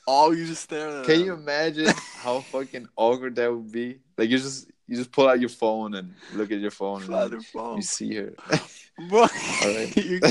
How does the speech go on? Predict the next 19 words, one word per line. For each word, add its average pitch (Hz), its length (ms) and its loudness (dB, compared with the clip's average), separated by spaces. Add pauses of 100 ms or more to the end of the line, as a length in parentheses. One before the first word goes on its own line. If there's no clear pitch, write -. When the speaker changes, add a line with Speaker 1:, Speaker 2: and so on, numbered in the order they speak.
(200)
Speaker 1:
you 196 180 -4
gotta 202 240 8
make 180 300 4
something 165 360 0
out 160 100 4
of 151 80 0
the 151 40 -2
situation. 165 680 -4
You 151 100 4
be 160 80 4
like, 147 220 2 (360)
Speaker 2:
Well, 120 160 8
what 131 140 2
Speaker 1:
"Oh, 139 380 6
Speaker 2:
would 110 120 -12
Speaker 1:
this - 240 0
is 226 80 -8
kinda 277 200 -2
Speaker 2:
honestly, 180 160 -2